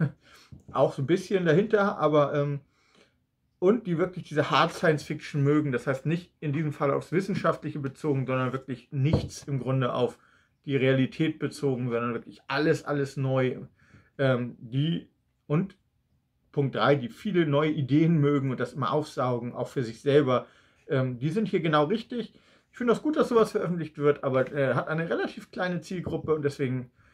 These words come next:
ähm, ja, es ist nicht dieser Indiana Jones Abenteuertrip im Weltraum. Das muss einmal ganz klar gesagt werden. Ähm,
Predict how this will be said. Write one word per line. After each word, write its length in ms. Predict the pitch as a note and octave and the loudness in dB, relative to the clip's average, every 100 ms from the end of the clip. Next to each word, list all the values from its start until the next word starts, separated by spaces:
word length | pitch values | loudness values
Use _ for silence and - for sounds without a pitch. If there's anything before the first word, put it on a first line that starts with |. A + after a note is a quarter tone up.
| _ | _
ähm, 220 | - B2+ A#2 | -2 0 2
ja, 160 | G#2 | 2
es 120 | - | 0
ist 120 | D#3 E3 | -2 2
nicht 240 | F3+ F3+ | 2 2
dieser 320 | C#3+ C#3 C3+ - _ _ _ - | 4 4 4 -4 _ _ _ -8
Indiana 420 | C#3+ C3 D3 C3+ | -2 0 2 2
Jones 320 | C#3 C3 B2+ | 2 0 -2
Abenteuertrip 1080 | A#2 B2+ B2+ B2 A#2 A2 A#2 - - C3+ - | -4 -2 0 2 2 2 -4 -6 -2 -2 -2
im 140 | C3+ B2 | -4 0
Weltraum. 480 | A#2 A2+ G#2 G2+ | 0 -2 -10 -8
Das 140 | G#2+ - | -8 -10
muss 140 | C3 | -10
einmal 240 | A2 G#2+ G2 | -8 -8 -8
ganz 300 | G2+ G#2 - | -8 -12 -14
klar 360 | G#2+ E2+ F2 - | -10 -8 -8 -10
gesagt 460 | G#2+ G#2 A2+ - | -8 -8 -8 -12
werden. 260 | - - - _ _ _ _ _ - | -14 -14 -20 _ _ _ _ _ 0
Ähm, 400 | C#3 C3 B2 | 0 0 -4